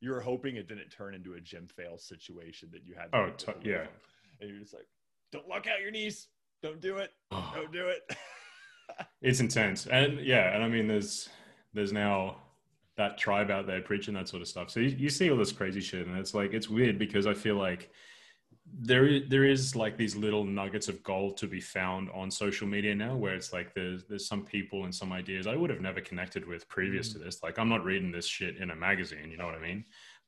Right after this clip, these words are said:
Speaker 2: But, um, at the same time, you gotta, you gotta sift through the weirdness <laughs> to get there sometimes. So it's,
Speaker 1: Oh,
Speaker 2: it's a
Speaker 1: yeah.
Speaker 2: tough one.
Speaker 1: Yeah, and it's, we talk about this a lot in our groups 'cause we have a lot of people who,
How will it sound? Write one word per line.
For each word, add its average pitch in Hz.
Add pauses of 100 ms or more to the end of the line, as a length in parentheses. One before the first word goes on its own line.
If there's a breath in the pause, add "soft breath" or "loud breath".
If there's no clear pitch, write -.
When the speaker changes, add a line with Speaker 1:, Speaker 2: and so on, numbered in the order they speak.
(100)
Speaker 2:
But, 98
um, 90
at 104
the -
same 85
time, 87
you 92
gotta, 85 (140)
you 104
gotta 101
sift -
through 92 (320)
the 90
weirdness 98
<laughs> -
to 107
get 101
there 110
sometimes. 85
So 85
it's, -
Speaker 1:
Oh, -
Speaker 2:
it's -
a 80
Speaker 1:
yeah. -
Speaker 2:
tough -
one. 73 (380)
Speaker 1:
Yeah, 87
and 101 (200)
it's, - (320)
we 170
talk 127
about 101
this 104
a -
lot 87
in 85
our 80
groups 101
'cause 104
we 151
have 175
a 113
lot 90
of 90
people 87
who, 85